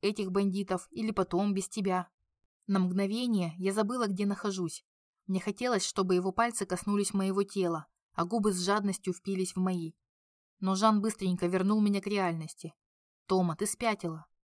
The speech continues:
«Я тоже так думаю, и уже давно. Мне сейчас не до нежностей. Все, что мне сейчас хочется, так это выбраться отсюда как можно скорее».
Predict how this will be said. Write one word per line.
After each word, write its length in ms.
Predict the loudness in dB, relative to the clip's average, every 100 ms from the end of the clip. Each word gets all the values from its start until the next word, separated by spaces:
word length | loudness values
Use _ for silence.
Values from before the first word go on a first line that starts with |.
| _ -2
«Я 160 | 0
тоже 300 | 2 2 0
так 200 | -2 -4
думаю, 440 | -2 -2 -4 -10 -16 _
и 80 | -4
уже 240 | 0 0
давно. 420 | 0 0 -2 -4 -10 _ _ _ _
Мне 240 | -2 0 0
сейчас 420 | -2 0 0 0
не 120 | 0
до 80 | 2
нежностей. 680 | 4 2 0 -6 -8 -12 -14 _ _ _ _
Все, 160 | -6 -6
что 160 | 0 0
мне 160 | 0
сейчас 340 | -2 -2 -2 -2
хочется, 520 | -4 -4 -4 -6 -6
так 160 | -4
это 180 | -2 -2
выбраться 460 | -2 0 0 0 -4
отсюда 380 | -6 -4 -2 -2
как 180 | -2
можно 260 | 0 0 -2
скорее». 560 | -2 -2 0 0 -2